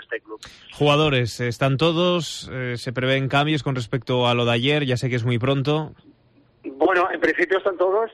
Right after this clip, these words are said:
Speaker 1: Eh, es algo que Boro ha tenido en las dos últimas convocatorias. El equipo ha sufrido mucho, le afectó mucho el covid, ha tenido muchas lesiones durante toda la temporada, sanciones, pero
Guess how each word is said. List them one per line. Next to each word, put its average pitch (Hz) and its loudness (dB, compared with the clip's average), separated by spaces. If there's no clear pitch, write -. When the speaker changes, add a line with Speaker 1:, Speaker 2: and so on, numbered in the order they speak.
Speaker 1:
Eh, 147 -2
es 156 -10
algo 165 2
que 160 -2
Boro 156 -2
ha 151 -2
tenido 156 -6
en 147 -10
las 143 -6
dos 147 -6
últimas 151 -6
convocatorias. 165 -4
El 127 -8
equipo 135 -4
ha 139 -2
sufrido 139 -2
mucho, 147 -2
le 131 -2
afectó 135 0
mucho 147 0
el 131 0
covid, 160 -2
ha 147 -4
tenido 139 -4
muchas 143 -2
lesiones 143 -2
durante 139 0
toda 143 2
la 139 -4
temporada, 143 -2
sanciones, 165 -6
pero 185 -2